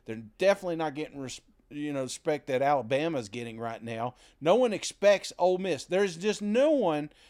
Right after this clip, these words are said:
outside of Mississippi talking about the chance that Ole Miss has to win the S E C West,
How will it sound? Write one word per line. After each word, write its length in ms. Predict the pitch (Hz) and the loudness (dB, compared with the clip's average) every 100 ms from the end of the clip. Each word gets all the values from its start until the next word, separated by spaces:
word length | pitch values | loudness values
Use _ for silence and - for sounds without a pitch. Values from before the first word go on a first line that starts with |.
| _ - | _ 0
outside 540 | 196 269 - 214 196 | 2 2 2 4 4
of 100 | 185 | 2
Mississippi 680 | 165 180 - 151 214 214 160 | -2 -6 -6 -4 -2 -2 -4
talking 420 | - 180 180 185 | 0 2 2 -2
about 440 | 160 165 165 156 135 | -2 0 0 -2 -12
the 80 | 139 | -12
chance 520 | - 214 214 185 - | -6 -4 -2 -4 -6
that 140 | 147 - | -6 2
Ole 220 | 175 196 | 2 2
Miss 280 | 170 160 - | 0 -2 -4
has 280 | 151 151 135 | -8 -8 -8
to 60 | |
win 220 | 135 139 135 | -8 -6 -8
the 140 | 131 | -8
S 200 | 131 - | -8 -8
E 80 | 127 | -12
C 320 | - 131 117 - - - - | -10 -10 -10 -16 -20 -20 -2
West, 420 | 143 143 147 | 2 4 2